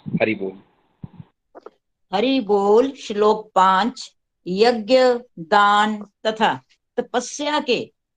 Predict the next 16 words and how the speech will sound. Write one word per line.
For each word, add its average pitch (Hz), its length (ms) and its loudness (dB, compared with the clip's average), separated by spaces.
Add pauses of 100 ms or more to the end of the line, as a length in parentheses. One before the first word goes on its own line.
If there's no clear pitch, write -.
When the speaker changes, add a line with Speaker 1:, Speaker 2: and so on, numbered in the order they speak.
(160)
Speaker 2:
कर्मों 277 480 0
का 190 260 -6 (300)
कभी 262 560 -2
परित्याग 226 800 0
नहीं 220 480 -2
करना 208 460 -4
चाहिए, 175 560 -8 (460)
उन्हें 262 520 -2 (340)
अवश्य 254 600 -2
संपन्न 285 800 -4
करना 208 320 0
चाहिए। 160 420 -6 (400)
निसंदेह 202 840 -4 (360)
यज्ञ, 202 460 -2 (360)
दान 214 640 0
तथा 226 540 -4